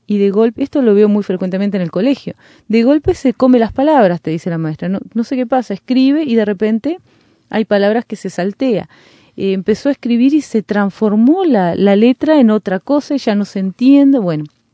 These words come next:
es una forma que tiene este niño o niña de decir,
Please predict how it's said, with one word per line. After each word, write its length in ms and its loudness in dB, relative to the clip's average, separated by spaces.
es 180 -4
una 140 0
forma 380 0
que 120 -10
tiene 360 -2
este 300 -4
niño 440 4
o 60 0
niña 360 0
de 80 -2
decir, 520 -4